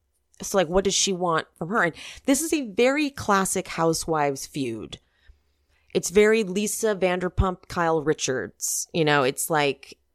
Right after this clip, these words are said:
you want the person to stand up for you, and then they don't stand up for you the way you want them to, and then the other person's like, "Well, you never stand up for me." Very classic formula for a good Housewives feud.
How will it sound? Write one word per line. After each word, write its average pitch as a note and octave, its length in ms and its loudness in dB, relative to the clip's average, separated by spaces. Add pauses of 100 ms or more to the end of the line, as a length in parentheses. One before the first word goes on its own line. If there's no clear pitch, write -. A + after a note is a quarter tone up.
(240)
you E3+ 200 -2
want F3+ 320 2
the G#3 60 -2
person F#3 360 0
to E3 60 2
stand D3 420 2
up A#3+ 220 2
for A3 100 -2
you, G3+ 300 2
and F3 80 2
then D3+ 120 -2
they B2+ 120 -4
don't A3 300 0
stand G3+ 260 -2
up G3 120 -2
for G3+ 80 -6
you F3+ 100 -2
the E3+ 80 0
way D3 120 2
you C3+ 120 -4
want G#3+ 260 -2
them G#3 140 -4
to, G#3 220 2
and F3 60 2
then D#3+ 100 0
the D3 100 -2
other F#3 160 0
person's D#3+ 400 -4
like, D#3 120 -6
"Well, D3+ 140 0
you G3 120 -4
never F3+ 260 0
stand E3+ 180 -4
up E3 120 -6
for D#3 120 -2
me." G#3+ 420 0 (360)
Very B3 480 4
classic F#3+ 580 -2
formula D#3 720 -2 (100)
for D3+ 180 2
a C#3 100 0
good D#3 200 2
Housewives C#3+ 720 -4
feud. C3+ 920 -8